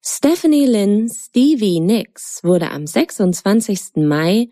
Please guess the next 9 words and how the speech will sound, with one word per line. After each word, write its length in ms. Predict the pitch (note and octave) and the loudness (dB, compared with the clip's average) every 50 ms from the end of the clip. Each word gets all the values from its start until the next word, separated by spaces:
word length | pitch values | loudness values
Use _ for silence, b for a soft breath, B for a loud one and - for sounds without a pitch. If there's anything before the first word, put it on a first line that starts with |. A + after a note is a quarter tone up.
| b b b b b - | b b b b b 0
neunzehnhundertachtundvierzig 1500 | F3 E3+ E3 E3 - F3+ D#3+ E3 D#3+ D#3+ D3+ D3 - - F#3 A3 B3+ - - C#4 C#4+ - - - F3 - - F#3+ G3+ - | 2 2 2 0 0 -2 -2 0 0 0 0 -2 -2 0 -2 -2 0 0 0 0 0 0 0 -2 -2 -2 -2 -4 -2 0
in 100 | C4+ C#4 | 0 0
Phoenix, 600 | C4+ - - A3+ D#3+ C3+ - - - - - - | 0 0 0 0 0 0 -4 -10 -16 -18 -16 -10
Arizona, 640 | - - G3 A3 A#3+ A3+ F3+ F#3 D3+ D3+ D3 C#3 C#3 C#3 | -4 0 2 2 2 2 0 0 -2 -2 -2 -4 -6 -6
geboren. 640 | - - - D3+ D3 D3+ - - D#3 D#3+ D#3+ - _ _ _ _ _ _ _ _ _ _ _ _ _ _ _ _ _ _ _ _ _ _ _ _ _ _ _ _ _ _ _ _ | -8 -6 -4 -4 -4 -4 -4 -6 -8 -8 -8 -10 _ _ _ _ _ _ _ _ _ _ _ _ _ _ _ _ _ _ _ _ _ _ _ _ _ _ _ _ _ _ _ _
Als 220 | - A#3 A#3+ - - | 0 0 0 0 0
Tochter 360 | - D#4+ F4 - C#4+ B3 A#3+ | -2 -2 0 0 0 -2 0
eines 280 | - F3+ F3+ E3+ - - | 2 0 0 0 0 -2
Unternehmers 760 | - E3 E3 E3 D#3+ E3 E3 E3 F3+ G3 A3 B3 A#3+ - | -4 -4 -2 0 0 2 2 2 2 2 2 0 -2 -6